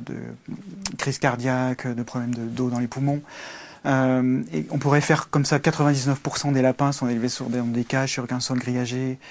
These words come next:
Soixante-dix pour cent des poules pondeuses sont, euh, dans des cages aussi avec, euh, l'es-, leur espace de vie, c'est une feuille A quatre. On leur coupe une partie du bec pour éviter qu'il y ait le cannibalisme.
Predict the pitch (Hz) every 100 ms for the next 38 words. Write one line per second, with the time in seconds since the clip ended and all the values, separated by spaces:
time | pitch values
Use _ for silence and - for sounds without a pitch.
0 | - - 143 - 147 135 - - 139 127
1 | 127 - 139 139 139 127 - - - -
2 | - - 147 139 135 123 120 120 131 127
3 | 127 143 131 127 147 139 131 127 127 123
4 | 123 - - 127 131 143 135 135 143 135
5 | 127 - 131 123 151 160 170 131 123 -
6 | - 127 131 - 127 127 139 135 127 123
7 | 135 127 131 123 135 127 127 127 156 160